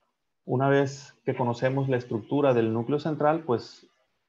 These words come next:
utilizamos, eh, las, pasamos a la siguiente fase, que es la tercera, en la cual vamos a lle-, a construir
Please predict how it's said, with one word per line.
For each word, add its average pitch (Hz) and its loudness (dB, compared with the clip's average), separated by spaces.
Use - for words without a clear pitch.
utilizamos, 123 -2
eh, 110 2
las, 107 -6
pasamos 135 -2
a - -2
la 120 2
siguiente 117 -2
fase, 139 0
que 117 4
es 117 -6
la 120 -2
tercera, 135 -2
en 107 -8
la 107 -6
cual 117 0
vamos 123 -2
a 117 -2
lle-, 113 0
a 104 -4
construir 123 0